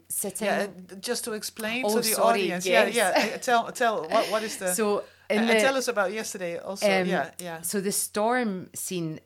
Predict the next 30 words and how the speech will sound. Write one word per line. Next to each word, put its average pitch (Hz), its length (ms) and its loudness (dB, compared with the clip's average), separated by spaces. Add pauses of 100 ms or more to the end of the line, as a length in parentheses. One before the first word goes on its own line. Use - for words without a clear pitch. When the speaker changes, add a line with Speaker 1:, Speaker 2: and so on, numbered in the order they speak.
(160)
Speaker 1:
in 156 520 -8
The 156 120 -6
Little 160 300 -6
Iceberg 151 560 -6 (100)
is 165 180 -6
followed 165 640 -4
immediately 160 840 -10 (100)
by 147 520 -4 (680)
the 160 460 -2 (220)
little 190 320 -4
iceberg 143 680 -8
and 165 160 -6
the 156 60 -6
bird 156 440 -4 (440)
in 170 120 -4
conversation. 156 960 -6 (580)
And 160 460 -6 (200)
the 185 100 -6
little 185 260 -4
iceberg 170 480 -4
is 180 80 -8
still 196 360 -2
frightened - 760 -10 (100)
because 147 440 -8
Speaker 2:
Yeah. 143 60 -14
Speaker 1:
of - 60 -20
this 156 160 -4
storm. - 520 -6 (100)
Speaker 2:
Yeah. 165 160 -14 (580)
Speaker 1:
And 160 400 -4